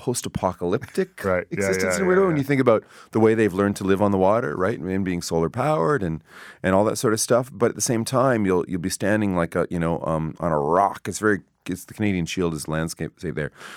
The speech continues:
Speaker 1: staring on a rock, looking into the lake, and it, it feels like, uh, it feels like, you know, thousands of years ago.
Speaker 2: Yeah.
Speaker 1: So it's got that beau-, it's at that beautiful apex, right, between who's coming, who's going,
Speaker 2: <laughs>
Speaker 1: you know, what's there and what's about to come.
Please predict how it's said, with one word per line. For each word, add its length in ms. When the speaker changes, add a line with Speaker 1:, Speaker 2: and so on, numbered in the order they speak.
Speaker 1:
staring 320
on 80
a 40
rock, 380
looking 260
into 180
the 80
lake, 340
and 120
it, 100
it 100
feels 400
like, 320
uh, 380
it 80
feels 240
like, 140
you 100
know, 60
thousands 460
of 100
years 260
ago. 260
Speaker 2:
Yeah. 80
Speaker 1:
So 160
it's 160
got 280
that 180
beau-, 160
it's 180
at 180
that 200
beautiful 360
apex, 580
right, 180
between 420
who's 220
coming, 320
who's 220
going, 400
Speaker 2:
<laughs> 240
Speaker 1:
you 60
know, 100
what's 300
there 340
and 100
what's 200
about 260
to 80
come. 400